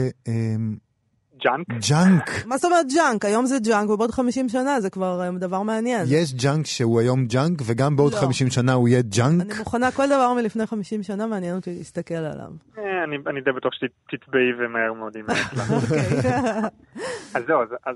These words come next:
Speaker 2: לגבי הג'אנק, יש, אנשים מנצלים פשוט את החוק הזה ועושים על זה המון כסף.
Speaker 3: אה.
Speaker 2: אמ,
Speaker 3: Mm.
Speaker 2: כן, לצורך העניין, נגיד, ה-, הג'אנק של דברים שיצאו, נגיד, אה, בממש מעט עותקים, ושבאמת, באמת, באמת כמעט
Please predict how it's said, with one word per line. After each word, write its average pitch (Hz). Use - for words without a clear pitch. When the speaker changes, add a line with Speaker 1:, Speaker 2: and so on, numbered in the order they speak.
Speaker 2:
לגבי 117
הג'אנק, 170
יש, -
אנשים 151
מנצלים 165
פשוט -
את 117
החוק -
הזה 127
ועושים 127
על 123
זה 110
המון 107
כסף. -
Speaker 3:
אה. -
Speaker 2:
אמ, 110
Speaker 3:
Mm. -
Speaker 2:
כן, 180
לצורך 202
העניין, 180
נגיד, 165
ה-, 127
הג'אנק 147
של 135
דברים 120
שיצאו, 123
נגיד, 120
אה, 117
בממש 110
מעט 123
עותקים, 123
ושבאמת, 127
באמת, 143
באמת 127
כמעט 117